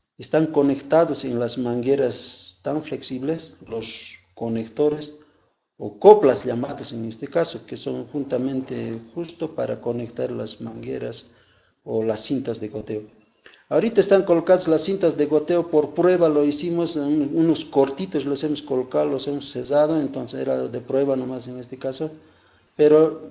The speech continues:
me parece bien en ese sentido para que ellos puedan levantar y transportar.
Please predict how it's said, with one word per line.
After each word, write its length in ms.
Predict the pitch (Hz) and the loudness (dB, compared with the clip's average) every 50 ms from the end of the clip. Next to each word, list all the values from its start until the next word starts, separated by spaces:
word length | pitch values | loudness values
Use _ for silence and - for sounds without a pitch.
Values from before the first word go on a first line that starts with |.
| - - | -10 -6
me 160 | 151 151 143 | -4 -2 0
parece 380 | 147 - 160 175 190 185 190 | 0 2 2 2 2 2 0
bien 280 | 165 156 180 180 170 160 | 0 0 2 2 2 4
en 100 | 156 160 | 2 2
ese 200 | 160 156 156 151 | 0 0 -2 -4
sentido 320 | 147 - 165 156 - 156 | -4 -4 -4 -4 -4 -4
para 260 | 156 - 139 131 131 131 | -4 -2 -2 -2 -2 -2
que 120 | - 143 | -4 -6
ellos 180 | 143 143 139 - | -6 -6 -8 -4
puedan 440 | - 143 135 139 139 131 127 123 - - - - _ _ | -4 -2 0 0 0 0 -2 -6 -10 -16 -20 -20 _ _
levantar 600 | - 127 127 135 131 139 143 143 135 - 160 160 147 | -4 0 0 2 4 4 2 2 0 -2 -2 -2 -2
y 140 | 135 131 - | -2 -4 -4
transportar. 580 | 135 131 127 - 131 120 117 - 113 - - | -4 -6 -4 -4 -6 -6 -6 -6 -8 -8 -10